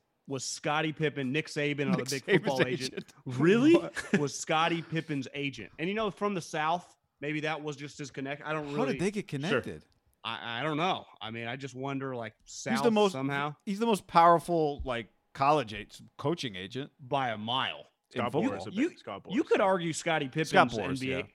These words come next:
Speaker 2: Wayne Laguerre.
Speaker 1: N B A's career manager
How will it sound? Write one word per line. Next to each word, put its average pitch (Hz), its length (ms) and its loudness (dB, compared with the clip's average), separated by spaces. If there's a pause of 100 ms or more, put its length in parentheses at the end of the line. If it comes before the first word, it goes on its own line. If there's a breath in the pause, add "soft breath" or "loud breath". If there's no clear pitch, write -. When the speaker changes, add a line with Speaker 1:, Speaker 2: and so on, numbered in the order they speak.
(140)
Speaker 2:
Wayne 120 220 -6
Laguerre. 113 180 -6
Speaker 1:
N 160 80 0
B 147 140 2
A's 147 180 2
career 135 760 -2 (1400)
manager 151 800 2